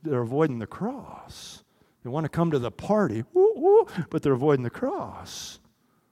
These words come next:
You know, it's at the cross where you get your clothes that let you into the actual party.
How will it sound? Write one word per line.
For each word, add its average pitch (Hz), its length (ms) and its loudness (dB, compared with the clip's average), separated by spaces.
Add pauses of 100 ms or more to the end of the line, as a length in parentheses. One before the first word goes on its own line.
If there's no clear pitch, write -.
(2250)
You 185 100 0
know, 151 260 -2 (560)
it's 180 160 2
at 196 120 4
the 175 80 -2
cross 302 420 2
where 175 100 6
you 160 120 6
get 190 220 6
your 147 120 -2
clothes 170 600 2
that 156 160 2
let 170 180 2
you 175 140 -2
into 175 480 2
the 147 100 2
actual 147 560 0
party. 104 600 -4